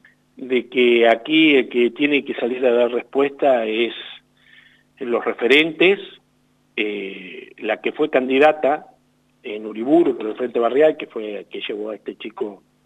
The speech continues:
como, como viceintendente y que hoy integra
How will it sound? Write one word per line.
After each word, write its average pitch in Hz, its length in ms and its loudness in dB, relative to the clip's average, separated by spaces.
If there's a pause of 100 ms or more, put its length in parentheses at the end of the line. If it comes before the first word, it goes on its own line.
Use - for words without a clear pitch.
(240)
como, 98 640 -18
como 107 240 -10
viceintendente 117 680 -4
y 104 40 -4
que 110 140 -2
hoy 113 180 0
integra 110 680 -2